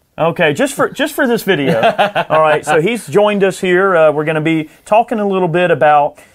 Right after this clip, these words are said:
Speaker 1: um, the extreme changes that have occurred to U S gun culture. And this
Speaker 2: Yeah.
Speaker 1: is something that I feel is a pretty dang good subject, especially to bring John in on, because with his news segment that he gives,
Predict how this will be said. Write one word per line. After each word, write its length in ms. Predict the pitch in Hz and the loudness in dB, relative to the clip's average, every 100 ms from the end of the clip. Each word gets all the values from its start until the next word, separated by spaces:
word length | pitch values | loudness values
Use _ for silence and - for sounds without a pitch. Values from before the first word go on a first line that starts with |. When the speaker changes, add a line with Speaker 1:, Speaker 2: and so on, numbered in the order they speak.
| _ - | _ -4
Speaker 1:
um, 380 | 139 131 135 - | -2 -2 -4 -2
the 400 | 147 147 143 143 | 0 2 0 -2
extreme 560 | 156 127 - 208 240 208 | -8 -10 -4 0 0 -2
changes 560 | - 185 185 147 147 127 | -2 -2 -2 -2 -4 0
that 140 | 147 | 0
have 140 | 139 127 | 0 -2
occurred 540 | - 185 185 180 156 | -6 -2 0 0 -4
to 460 | - 147 147 139 139 _ | -2 0 0 -2 -6 _
U 260 | 120 151 175 | -4 2 4
S 200 | 170 160 | 2 0
gun 300 | 135 135 131 | -4 -2 -2
culture. 400 | 120 117 107 113 | -4 -8 -6 -8
And 160 | 113 170 | -4 -4
this 160 | 226 | -2
Speaker 2:
Yeah. 40 | 247 | -4
Speaker 1:
is 100 | - | 0
something 420 | 190 180 185 160 | -2 -2 -6 -2
that 360 | 156 143 143 - _ _ | 0 2 0 -4 _ _
I 200 | 151 190 | 0 0
feel 340 | 185 165 151 143 | 0 0 2 0
is 100 | 131 | -2
a 60 | |
pretty 380 | 117 - 196 202 | -8 -4 -2 -2
dang 280 | 160 170 160 | -2 -2 0
good 160 | 151 127 | -2 0
subject, 500 | 160 160 156 - 131 | 0 0 -2 -8 -12
especially 500 | - 269 285 233 170 | -2 -2 2 0 0
to 60 | |
bring 200 | 170 156 | -2 -4
John 280 | 131 143 135 | -2 0 0
in 100 | 120 | -2
on, 220 | 117 117 | -4 -6
because 400 | 120 139 135 123 - _ - | -6 0 0 0 -8 _ -4
with 200 | 143 147 | -4 0
his 200 | 208 170 | -2 -2
news 300 | 170 196 180 | -2 -2 0
segment 400 | 165 139 131 127 | 0 0 -4 -6
that 100 | 117 | -8
he 100 | 127 | -4
gives, 400 | 127 123 120 | 0 2 0